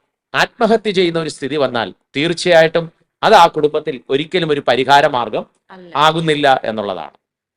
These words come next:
Speaker 1: രണ്ടാമത്തെ കാര്യം എന്നുള്ളത് ഭാര്യയും ഭർത്താവും കൂടെ കലഹമായി, പ്രശ്നമായി,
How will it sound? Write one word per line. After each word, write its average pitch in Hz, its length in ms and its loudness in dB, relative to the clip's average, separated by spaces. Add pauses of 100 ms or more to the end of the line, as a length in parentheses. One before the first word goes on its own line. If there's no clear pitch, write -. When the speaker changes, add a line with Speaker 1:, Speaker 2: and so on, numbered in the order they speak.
(1400)
Speaker 1:
രണ്ടാമത്തെ 190 500 2
കാര്യം 196 300 4
എന്നുള്ളത് 185 560 0 (760)
ഭാര്യയും 165 440 4
ഭർത്താവും 180 460 2
കൂടെ 170 320 -2 (300)
കലഹമായി, 151 640 2 (100)
പ്രശ്നമായി, 135 600 -6